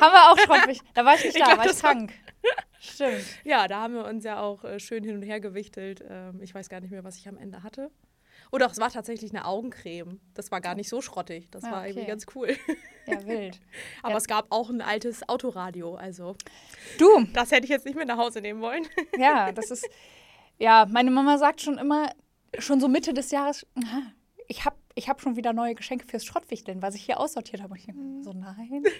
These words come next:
Speaker 1: ich will die nicht haben.“ Aber ich hab für, wenn wir jetzt dieses Jahr, weiß ich gar nicht, ob wir zur Weihnachtsfeier auch wieder Schrottwichteln machen mit der Firma,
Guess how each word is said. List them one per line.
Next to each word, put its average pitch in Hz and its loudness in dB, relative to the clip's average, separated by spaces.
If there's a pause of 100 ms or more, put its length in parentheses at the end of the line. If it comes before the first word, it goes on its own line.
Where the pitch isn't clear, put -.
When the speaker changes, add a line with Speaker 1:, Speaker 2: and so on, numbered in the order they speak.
(200)
Speaker 1:
ich 330 -6
will 277 -4
die 339 -2
nicht 392 -10
haben.“ 196 -4 (280)
Aber 233 6
ich 269 -4
hab 302 -6
für, 262 -6
wenn 233 -6
wir 233 -8
jetzt 226 -12
dieses 247 -12
Jahr, 240 -4 (340)
weiß 214 -2
ich 214 -12
gar 185 -6
nicht, 185 -16
ob - -18
wir 190 -14
zur 185 -10
Weihnachtsfeier 190 -8
auch - -16
wieder 185 -12
Schrottwichteln 185 -14
machen 180 -16
mit 185 -16
der 185 -12
Firma, 214 -12